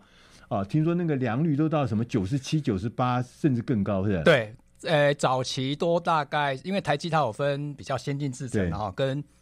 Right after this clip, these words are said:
Speaker 2: 成熟制程。那比较先进制程的良率，一开始它其实没有那么高，
Speaker 1: 对。
Speaker 2: 它百分之三十、百分之四十，
Speaker 1: 对。
Speaker 2: 然后就慢慢变成九十，
Speaker 1: 对。
Speaker 2: 然后就慢到九十九点九。那现在的成熟制程，大部分都可以在，维持在九十九点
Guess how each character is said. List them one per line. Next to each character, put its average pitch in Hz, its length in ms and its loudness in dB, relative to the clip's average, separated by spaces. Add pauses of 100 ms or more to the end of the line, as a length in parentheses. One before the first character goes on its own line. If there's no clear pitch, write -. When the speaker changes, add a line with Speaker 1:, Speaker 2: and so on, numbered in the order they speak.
(140)
Speaker 2:
成 131 160 -2
熟 127 120 -2
制 131 140 -4
程。 92 220 -6
那 139 100 -2
比 123 100 -6
较 147 120 2
先 185 200 -2
进 196 140 -2
制 185 140 -4
程 110 120 -4
的 107 120 -2
良 110 180 -2
率， 139 60 -4
一 147 40 -4
开 139 140 -2
始 120 100 -10
它 117 140 -2
其 117 160 -8
实 107 80 -12
没 110 100 -6
有 107 80 -4
那 104 80 -4
么 95 160 -6
高， 87 320 -6
Speaker 1:
对。 85 240 0
Speaker 2:
它 127 140 4
百 113 160 -4
分 110 100 -6
之 135 80 -10
三 147 240 0
十、 117 120 -6
百 98 80 -4
分 98 80 -2
之 113 100 -4
四 113 180 -4
十， - 140 -10
Speaker 1:
对。 92 160 0
Speaker 2:
然 104 100 4
后 117 60 6
就 131 100 6
慢 131 160 4
慢 131 160 4
变 123 140 4
成 98 240 0
九 90 180 -2
十， 104 360 -10
Speaker 1:
对。 80 180 -2 (220)
Speaker 2:
然 117 80 2
后 120 40 4
就 139 120 2
慢 143 160 0
到 147 100 2
九 107 160 -2
十 135 100 -4 (140)
九 135 280 2
点 156 360 2
九。 127 340 2 (400)
那 165 140 2
现 202 160 6
在 233 80 10
的 165 200 6
成 156 280 0
熟 143 200 4
制 160 240 0
程， 107 200 0
大 139 160 0
部 135 120 -2
分 135 120 0
都 127 80 2
可 127 120 0
以 107 40 0
在， 127 160 -2
维 127 140 0
持 - 100 -10
在 131 120 2
九 107 160 -4
十 117 80 -2
九 117 180 2
点 104 180 -2